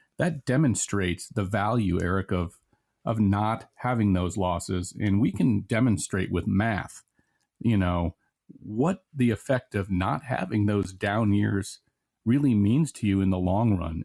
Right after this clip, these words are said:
And it's super valuable. You know, if somebody were to see that report, um, it'll blow their mind. And, and it, what it also does is it eases anxiety,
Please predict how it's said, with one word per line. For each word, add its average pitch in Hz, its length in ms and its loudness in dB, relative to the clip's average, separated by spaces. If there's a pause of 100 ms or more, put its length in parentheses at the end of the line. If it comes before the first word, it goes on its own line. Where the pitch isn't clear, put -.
And 104 300 0
it's - 260 -6
super - 300 -2
valuable. 82 600 -6 (360)
You 117 80 0
know, 101 80 2
if - 80 -4
somebody 190 400 0
were 107 140 2
to 90 80 -4
see 123 220 -2
that 101 180 -2
report, 87 580 -4 (720)
um, 98 500 0
it'll 160 180 0
blow 175 240 0
their 135 160 2
mind. 101 560 0
And, 107 420 0
and 113 140 2
it, 107 120 0
what 151 140 2
it 226 100 2
also 185 260 0
does 104 240 0
is 104 120 -2
it 101 140 -2 (160)
eases 143 400 0
anxiety, 95 800 -4